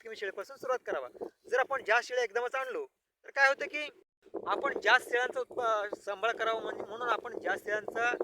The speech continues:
अ, शेड बांधण्याचा विचार करतोय. आणि आपण एकदमच शंभर शेळ्यांचा त्या ठिकाणी शेड बांधतोय आणि शंभर शेळ्यांचा शेड बांधल्यानंतर ना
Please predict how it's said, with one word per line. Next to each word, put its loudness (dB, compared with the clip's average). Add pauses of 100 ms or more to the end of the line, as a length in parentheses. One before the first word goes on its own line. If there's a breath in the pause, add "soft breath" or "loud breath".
(480)
अ, 0 (240)
शेड 0
बांधण्याचा -2
विचार -4
करतोय. -6 (680)
आणि 0
आपण 0
एकदमच 2
शंभर 4
शेळ्यांचा 4
त्या 2
ठिकाणी 0
शेड 2
बांधतोय -2 (360)
आणि -8
शंभर 0
शेळ्यांचा -2
शेड -2
बांधल्यानंतर -2
ना -10